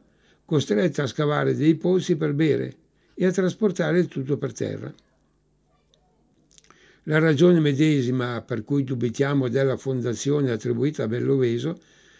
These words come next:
beh, ci rende il sospetto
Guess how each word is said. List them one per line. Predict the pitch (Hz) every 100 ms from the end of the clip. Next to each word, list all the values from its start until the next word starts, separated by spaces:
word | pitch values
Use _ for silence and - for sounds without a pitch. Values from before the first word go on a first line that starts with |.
| _ _
beh, | 190 190 208
ci | - 220
rende | 196 180 165 165 160 - _
il | -
sospetto | 170 208 165 - 147 110 - 151